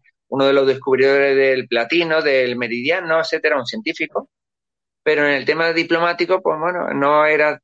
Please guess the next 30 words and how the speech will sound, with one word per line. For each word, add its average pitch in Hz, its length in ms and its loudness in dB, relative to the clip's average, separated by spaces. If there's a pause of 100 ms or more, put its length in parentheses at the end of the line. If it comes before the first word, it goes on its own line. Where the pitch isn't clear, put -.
<laughs> 127 280 -10 (160)
tan 160 200 0
avispado 147 640 0 (200)
o 123 100 2
tan 123 200 0
listo 147 400 -2
como 123 320 0
Luis 117 220 0
Gonzaga. 107 380 -6 (720)
Eh, 135 540 -2
por 131 140 -2
medio, 190 420 -2 (500)
cuando 127 340 2
lo 120 60 2
expulsan 156 460 -2
a 151 60 0
este 143 200 -4
gobernador, 147 540 0 (100)
Antonio 143 520 -2
de 139 100 0
Ulloa, 151 440 0
que 113 120 -8
es - 100 -12
sevillano, 131 500 -4 (600)
eh, 117 840 -2
bueno, 113 320 -2 (160)
pues 107 540 0
unos 131 300 0
sacerdotes 127 580 -2
católicos 175 540 0